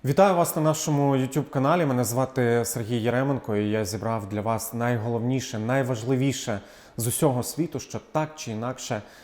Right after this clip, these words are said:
стосується України. Поставте, будь ласка, лайк цьому відео, підпишіться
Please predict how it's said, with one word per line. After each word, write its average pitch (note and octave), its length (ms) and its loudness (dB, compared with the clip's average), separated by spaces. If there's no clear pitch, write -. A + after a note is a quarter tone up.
стосується A2 1040 -2
України. A2+ 400 0
Поставте, - 320 -4
будь A2 100 -6
ласка, G#2+ 260 -4
лайк G#2 180 -2
цьому G#2 240 -8
відео, C3 280 -2
підпишіться B2+ 840 -6